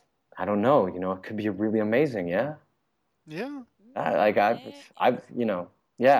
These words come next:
Speaker 1: I, I root for that movie for sure.
Speaker 3: And look, let me tell you something. You can still play a teenager. You just,
Speaker 2: <laughs>
Speaker 3: you know, give your little shape, your little shave.
Speaker 1: Yeah.
Speaker 3: You know what I'm saying?
Speaker 1: Little,
Speaker 3: You can still play a
Speaker 1: little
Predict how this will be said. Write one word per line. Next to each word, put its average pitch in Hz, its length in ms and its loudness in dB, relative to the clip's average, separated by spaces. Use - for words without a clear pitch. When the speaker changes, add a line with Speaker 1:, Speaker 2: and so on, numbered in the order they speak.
Speaker 1:
I, 117 200 2
I - 100 0
root 117 260 0
for 117 100 -8
that 92 220 -6
movie 101 260 -10
for - 160 -16
sure. 101 420 -6
Speaker 3:
And 208 120 -6
look, 202 140 0
let 214 80 -6
me 277 80 -8
tell 262 140 -2
you 214 80 -2
something. 185 240 -6
You 233 100 0
can 202 140 -2
still 247 240 6
play 247 180 4
a 254 40 4
teenager. 185 440 4
You 202 160 0
just, 220 320 -2
Speaker 2:
<laughs> 294 320 2
Speaker 3:
you 226 80 -16
know, 208 220 -12
give 240 120 -10
your 254 140 -10
little 233 320 -2
shape, 285 400 -6
your 240 160 -10
little 208 420 -6
shave. 294 440 -2
Speaker 1:
Yeah. 240 140 4
Speaker 3:
You 240 40 -2
know 240 80 -16
what 254 120 -8
I'm 277 140 -12
saying? 285 420 -4
Speaker 1:
Little, 269 300 2
Speaker 3:
You 277 80 -8
can 220 140 -4
still 262 240 0
play 254 220 -2
a - 20 2
Speaker 1:
little 240 180 -2